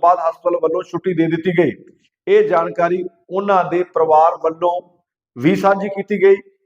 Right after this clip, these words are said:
ਇਸ ਦੌਰਾਨ ਬੀਬੀ ਭੱਠਲ ਨੂੰ ਹਸਪਤਾਲ 'ਚ ਮਿਲਣ ਲਈ ਕਾਂਗਰਸ ਦੇ ਸੀਨੀਅਰ ਆਗੂ ਪ੍ਰਗਟ ਸਿੰਘ ਪਹੁੰਚੇ। ਇਸ ਸੰਬੰਧੀ ਉਹਨਾਂ ਨੇ ਐਕਸ ਤੇ ਇੱਕ ਪੋਸਟ ਪਾਉਂਦਿਆਂ ਕਿਹਾ ਕਿ ਪੰਜਾਬ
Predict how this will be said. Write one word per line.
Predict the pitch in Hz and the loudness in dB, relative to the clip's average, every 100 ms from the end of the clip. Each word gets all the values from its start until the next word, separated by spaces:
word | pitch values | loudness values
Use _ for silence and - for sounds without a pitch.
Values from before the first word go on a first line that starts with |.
| _ | _
ਇਸ | 185 214 | -2 0
ਦੌਰਾਨ | 196 180 185 | 0 0 0
ਬੀਬੀ | 165 165 180 156 - - _ _ _ | -2 -2 0 -2 -4 -16 _ _ _
ਭੱਠਲ | 190 185 190 | -8 -4 -4
ਨੂੰ | 208 190 | -2 -4
ਹਸਪਤਾਲ | - 185 | -2 -4
'ਚ | 185 175 | 0 0
ਮਿਲਣ | 165 190 | 2 0
ਲਈ | 190 160 | 0 0
ਕਾਂਗਰਸ | 165 160 165 190 - | 0 0 0 -4 -2
ਦੇ | 180 | -4
ਸੀਨੀਅਰ | 175 180 190 - | -2 -2 -4 2
ਆਗੂ | 160 160 165 | 0 0 -4
ਪ੍ਰਗਟ | 156 156 | -4 -4
ਸਿੰਘ | - 180 - | -6 -12 0
ਪਹੁੰਚੇ। | 208 202 190 190 185 _ _ _ | -2 2 0 0 -6 _ _ _
ਇਸ | 185 202 | -4 -4
ਸੰਬੰਧੀ | 180 170 175 190 | -2 -4 -4 -6
ਉਹਨਾਂ | 175 185 | -2 -2
ਨੇ | 185 | -2
ਐਕਸ | 180 170 - - | 0 -2 -2 -6
ਤੇ | |
ਇੱਕ | 185 185 | -6 -6
ਪੋਸਟ | _ 175 180 | _ -8 -8
ਪਾਉਂਦਿਆਂ | 180 165 160 175 | -4 0 2 0
ਕਿਹਾ | 175 180 | 2 0
ਕਿ | 180 | 0
ਪੰਜਾਬ | 185 160 147 151 165 | -4 -6 0 2 2